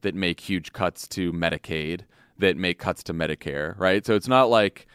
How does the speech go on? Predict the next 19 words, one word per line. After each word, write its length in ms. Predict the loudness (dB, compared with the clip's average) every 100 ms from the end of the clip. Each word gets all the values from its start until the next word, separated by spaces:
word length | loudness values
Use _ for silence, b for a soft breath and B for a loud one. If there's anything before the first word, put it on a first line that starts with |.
| b
it's 80 | 2
not 80 |
like 140 | 6 6
this 160 | 4
is 60 | -2
just 220 | -4 -4
one 320 | -2 0 0
thing 240 | 2 0 0
that 100 | 0
we 120 | 0
got 220 | 2 0
them 120 | -2
on. 240 | -8 -10 -8
Like, 240 | -8 -6 -4
it 100 | -2
is 140 | -2
very 320 | 0 0 0
clear 420 | -4 -10 -6 -4
now 400 | -4 -8 -10 -14